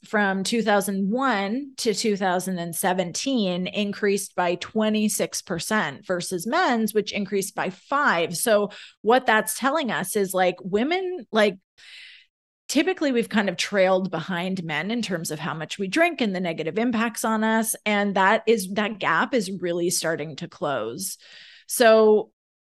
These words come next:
it's just, it's concerning. I think we need to be talking about it more. I think we need to be naming what we're seeing and actually challenging it because it's a problem. And, like, you know, we,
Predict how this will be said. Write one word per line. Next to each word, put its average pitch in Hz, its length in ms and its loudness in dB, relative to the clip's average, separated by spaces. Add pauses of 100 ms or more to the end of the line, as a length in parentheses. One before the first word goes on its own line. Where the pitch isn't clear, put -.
(400)
it's 226 320 2
just, - 680 2 (800)
it's 233 220 4
concerning. 247 1000 2 (100)
I 214 80 2
think 214 260 -2
we 220 120 0
need 202 180 -2
to 196 60 2
be 175 120 0
talking 214 540 -2
about 220 220 2
it 226 120 0
more. 208 460 2
I 190 120 0
think 196 240 -6
we 220 140 -2
need 202 220 -4
to 214 60 0
be 180 140 -4
naming 202 440 -2
what 180 180 -2
we're 147 120 -4
seeing 214 760 -2 (260)
and 190 120 -2
actually 180 400 -2
challenging 226 720 -2
it 240 380 -4 (240)
because 269 280 0
it's 320 140 -4
a 339 60 0
problem. 240 720 -2
And, 208 260 0
like, 214 300 0 (240)
you 220 220 0
know, 196 140 0
we, 196 320 -2